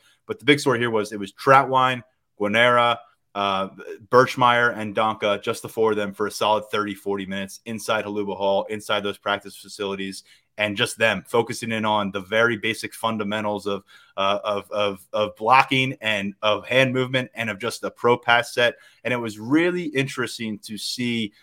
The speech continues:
um, him kind of work off of the co-,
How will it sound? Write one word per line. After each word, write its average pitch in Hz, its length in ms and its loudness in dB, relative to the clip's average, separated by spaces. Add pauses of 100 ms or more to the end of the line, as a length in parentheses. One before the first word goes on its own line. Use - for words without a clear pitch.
(200)
um, 104 520 2
him 135 360 -2
kind 127 240 4
of 107 200 0 (760)
work 143 240 10
off 135 240 10
of 117 60 -2
the 107 80 4
co-, 123 220 0